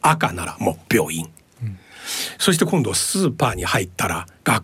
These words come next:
Speaker 1: 校に入ったら、どっかに行くとまた屋根のある空間に入るたびにもう一回スキャンする。
Speaker 2: うん。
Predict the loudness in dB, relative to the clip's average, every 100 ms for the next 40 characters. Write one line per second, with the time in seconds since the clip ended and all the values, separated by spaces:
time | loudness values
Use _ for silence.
0 | -4 0 2 2 -2 -2 -2 -4 -6 -2
1 | 0 0 -2 -4 -8 -14 -10 -6 -6 -2
2 | -2 0 0 -2 -8 _ _ _ _ _
3 | _ 2 6 4 4 2 2 0 2 2
4 | 2 -2 -2 -4 0 -2 -2 -4 0 0
5 | 0 -2 -4 -6 -6 -8 -4 -4 -4